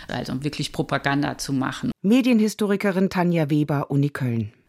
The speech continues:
Speaker 1: Der Volksempfänger war das Gerät, das es allen Menschen in Deutschland ermöglichte, dann Radio zu hören.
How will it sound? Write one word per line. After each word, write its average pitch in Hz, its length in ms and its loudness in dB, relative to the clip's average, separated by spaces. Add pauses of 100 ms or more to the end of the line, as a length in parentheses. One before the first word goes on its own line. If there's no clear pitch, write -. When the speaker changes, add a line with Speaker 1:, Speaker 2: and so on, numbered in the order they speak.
Speaker 1:
Der 160 140 -2
Volksempfänger 196 880 0
war 170 560 4 (140)
das 175 320 0
Gerät, 170 680 -4
das - 680 -2
es - 200 -8
allen 175 680 0
Menschen 165 420 -2
in 151 140 -2
Deutschland 160 380 -2
ermöglichte, 156 760 -4
dann 151 360 2 (100)
Radio 160 400 0
zu 151 300 -2
hören. 151 260 4